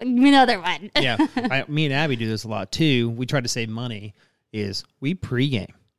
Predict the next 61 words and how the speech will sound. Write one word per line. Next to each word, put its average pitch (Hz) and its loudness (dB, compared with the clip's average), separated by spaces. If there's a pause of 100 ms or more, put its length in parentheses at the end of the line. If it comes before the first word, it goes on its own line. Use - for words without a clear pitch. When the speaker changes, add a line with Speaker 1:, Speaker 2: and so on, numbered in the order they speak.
(260)
Speaker 2:
We're 240 0 (800)
pre-gaming. 127 -2 (220)
Speaker 1:
We 254 0 (140)
haven't 226 0
done 202 -2
that 202 0
in 202 -2
a 185 -4
minute. 185 -4
We 233 0
did 240 2
at 180 2
that 185 2
one. 180 -4 (220)
Speaker 2:
We 175 -4
do 339 6
it 160 4
a 123 4
lot 120 0
more 127 -2
than 117 -4
we, 127 -8 (260)
yeah, 330 0
we 131 0
don't 160 2
do, 151 2
like, 120 -8
"We're 214 -4
gonna 208 2
sit 214 0
in 196 -2
the 185 -4
parking 214 -4
lot 170 0
and 170 -4
get 170 -4
trapped." 190 -4
No, 165 -2
we're 123 -4
going 139 0
to - 0
restaurants 151 2
now. 139 0
Speaker 1:
<laughs> - -
Speaker 2:
'Cause 262 0
here's 226 2
the - -6
thing, 220 0
too. 226 -6
It's 120 -8
like, 113 -4
Speaker 1:
There's 571 4
Speaker 2:
that, 392 2
Speaker 1:
a - 2
lot 240 4
right 214 0
Speaker 2:
that 196 2
Speaker 1:
by 202 2
Speaker 2:
food 247 6
Speaker 1:
Nick's. 160 0
Speaker 2:
is, 117 -4